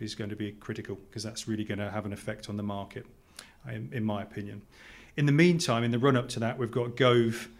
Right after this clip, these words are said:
um, with all manner of consultations out this summer. Um,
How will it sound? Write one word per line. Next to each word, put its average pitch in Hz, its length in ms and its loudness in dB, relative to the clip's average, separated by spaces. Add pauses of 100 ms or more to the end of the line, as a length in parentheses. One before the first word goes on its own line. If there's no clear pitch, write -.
(320)
um, 117 320 2
with 117 120 0
all 127 160 4
manner 123 260 4
of 110 80 -2
consultations 110 800 -2
out 110 180 0
this 110 160 -4
summer. 110 320 0 (340)
Um, 107 680 0